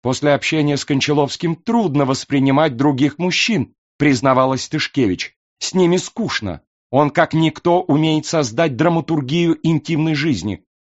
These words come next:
пишет стихи, "забрасывает подарками, создает особую романтическую обстановку,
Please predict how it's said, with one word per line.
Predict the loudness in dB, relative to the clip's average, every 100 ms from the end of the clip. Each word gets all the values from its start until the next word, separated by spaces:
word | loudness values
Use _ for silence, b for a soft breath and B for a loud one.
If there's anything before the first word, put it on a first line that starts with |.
| -4
пишет | -2 -2 -6
стихи, | -6 -6 -2 -2 -2 _ _
"забрасывает | 0 2 4 0 0 -4 0
подарками, | 0 2 2 0 -6 -6 _ -6
создает | -2 0 2 2 0
особую | -2 -2 0 0 2 2 2
романтическую | 2 0 0 -4 -6 -4 0 0 -2
обстановку, | -6 -2 0 -2 -4 -6 -8